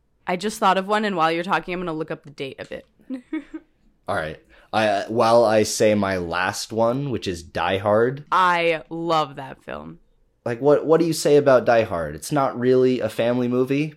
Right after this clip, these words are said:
Speaker 2: but I watched it when I was maybe eight during Christmas, and ever since then, I've watched it every Christmas.
Speaker 1: Yeah, it's a, it's a
Speaker 2: So
Speaker 1: Christmas movie.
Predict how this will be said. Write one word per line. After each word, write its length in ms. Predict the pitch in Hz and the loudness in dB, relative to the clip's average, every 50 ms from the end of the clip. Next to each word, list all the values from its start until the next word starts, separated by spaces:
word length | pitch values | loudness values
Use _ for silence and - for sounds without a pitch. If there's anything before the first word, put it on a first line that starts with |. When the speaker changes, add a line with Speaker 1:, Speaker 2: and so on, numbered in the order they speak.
| _ - | _ 0
Speaker 2:
but 380 | 104 104 104 104 104 101 95 - | 2 4 4 4 4 2 0 0
I 140 | - 98 107 | 0 0 0
watched 420 | 110 107 104 98 95 - - - 101 | 2 2 2 0 0 -2 -6 -6 -6
it 200 | 95 87 - 90 | -6 -6 -6 -8
when 100 | 92 90 | -8 -8
I 80 | 85 87 | -6 -8
was 160 | 87 - - | -8 -8 -8
maybe 380 | 87 87 85 78 87 82 - - | -8 -8 -8 -8 -10 -10 -10 -8
eight 340 | 87 90 92 98 - _ - | -6 -6 -6 -6 -8 _ -8
during 180 | 101 92 90 90 | -8 -8 -8 -8
Christmas, 640 | - - 95 92 - - 110 107 120 120 - - - - | -8 -8 -8 -8 -6 -4 -4 -4 -4 -6 -8 -14 -14 -10
and 240 | 90 90 87 90 85 | -8 -6 -6 -6 -4
ever 180 | 95 101 101 | -4 -4 -4
since 300 | 98 - - 131 135 131 | -4 -4 -4 -4 -4 -4
then, 240 | - 98 92 92 95 | -4 -6 -4 -4 -4
I've 140 | 87 90 90 | -6 -6 -6
watched 340 | 90 87 90 90 - - - | -4 -4 -4 -6 -6 -8 -10
it 120 | 101 - - | -8 -6 -4
every 260 | 120 131 135 95 80 | -4 -4 -4 -6 -10
Christmas. 280 | - - 76 - 359 381 | -10 -12 -10 -6 -2 -2
Speaker 1:
Yeah, 80 | 269 | -2
it's 200 | 214 196 - - 226 | -2 -4 -6 -8 -8
a, 140 | 226 226 190 _ - | -8 -8 -10 _ -14
it's 160 | - 214 - 254 | -14 -12 -10 -10
a 60 | 240 | -6
Speaker 2:
So 100 | - - | -4 -4
Speaker 1:
Christmas 320 | - - - - - - | -4 -4 -4 -6 -6 -6
movie. 320 | 254 247 214 185 165 - | -8 -12 -10 -12 -14 -14